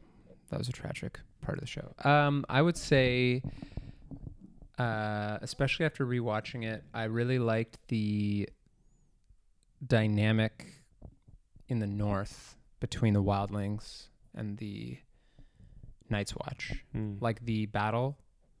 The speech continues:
Speaker 1: at the wall.
Speaker 2: Yeah.
Speaker 1: When they get attacked from the south by, like, Tormund and, like, the Thenns and stuff.
Speaker 2: Yeah.
Speaker 1: And then, like, you first see a giant in action.
Speaker 2: Right.
Speaker 1: Like, and he shoots that arrow, like, they're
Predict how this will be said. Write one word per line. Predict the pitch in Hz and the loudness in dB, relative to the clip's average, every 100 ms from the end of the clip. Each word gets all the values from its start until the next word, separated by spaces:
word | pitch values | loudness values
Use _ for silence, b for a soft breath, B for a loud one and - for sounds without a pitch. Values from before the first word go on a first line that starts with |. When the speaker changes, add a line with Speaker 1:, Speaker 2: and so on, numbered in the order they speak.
| - | -8
Speaker 1:
at | 113 | -6
the | 107 | -4
wall. | 101 101 117 160 _ - | -2 0 0 -2 _ 4
Speaker 2:
Yeah. | 117 104 - b b b _ - | 6 6 4 b b b _ -6
Speaker 1:
When | 113 | -4
they | 107 | 0
get | 107 | 0
attacked | 101 - 107 101 | 0 2 0 0
from | - | -2
the | 101 | -2
south | - 110 110 - - | -2 -2 -2 -4 -4
by, | 101 | -4
like, | 95 95 - - - | -4 -6 -10 -18 -6
Tormund | - 107 113 120 127 - - | -2 0 0 -2 -6 -14 -10
and, | 117 98 | -6 -4
like, | 95 - | -6 -2
the | 98 92 | -2 -2
Thenns | - 107 101 110 | -2 -2 -2 -2
and | 120 | -4
stuff. | 113 - 135 - | -4 -2 -2 0
Speaker 2:
Yeah. | - 120 | 4 6
Speaker 1:
And | 104 | 6
then, | 101 | 2
like, | 98 98 | 0 -2
you | 110 | -4
first | 95 - 104 - - | -4 -4 -4 -6 -8
see | - - 104 98 98 | -8 -4 -2 -2 -4
a | |
giant | 104 104 95 95 98 | -6 -6 -6 -8 -4
in | 101 | -2
action. | 101 104 - 127 139 - | -2 -4 -4 -4 -4 4
Speaker 2:
Right. | 117 101 117 | 6 6 4
Speaker 1:
Like, | 107 - | -2 -2
and | 107 | -6
he | 104 98 | -6 -6
shoots | - - 113 - | -6 -4 -4 -4
that | 101 98 | -8 -6
arrow, | 110 107 104 | -2 -2 0
like, | 104 101 | -4 -4
they're | 113 104 | -4 -4